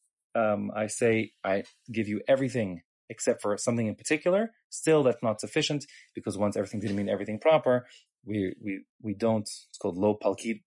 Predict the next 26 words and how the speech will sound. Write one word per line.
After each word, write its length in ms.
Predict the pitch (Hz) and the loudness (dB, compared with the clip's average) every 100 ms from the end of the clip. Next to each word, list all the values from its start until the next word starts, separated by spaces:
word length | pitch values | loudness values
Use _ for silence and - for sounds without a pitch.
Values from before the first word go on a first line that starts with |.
| - | -6
lo 200 | 117 117 | 0 0
palgin 380 | - 107 104 110 | 0 0 2 0
and 80 | 92 | 0
dibure. 460 | 95 123 147 151 - - - | 0 2 4 2 -2 -20 -4
We 60 | 113 | 4
don't, 280 | 107 104 - - _ - | 4 4 -2 -20 _ -4
um, 140 | 98 | -2
start 160 | 98 95 | 0 0
looking 220 | 104 104 | 0 -2
at 40 | 92 | -6
it 40 | |
as 80 | - | -6
two 140 | - | -6
separate 300 | 107 98 104 | -4 -2 -2
sentences, 520 | - 117 110 110 104 | -2 -2 0 0 2
"I 60 | 90 | 0
give 140 | 101 95 | 0 -2
you 100 | 92 | 0
everything," 420 | 104 104 95 90 | 0 0 -4 -4
and 100 | 95 | -4
then 220 | 92 85 _ _ | -6 -6 _ _
with 80 | - | -8
some 140 | 95 90 | -6 -2
qualification. 600 | 98 98 123 156 165 160 - - | 0 0 0 -2 -2 -8 -12 0
No, 220 | 208 147 - - - | 2 2 0 -14 -8
it's 240 | - - | -8 -10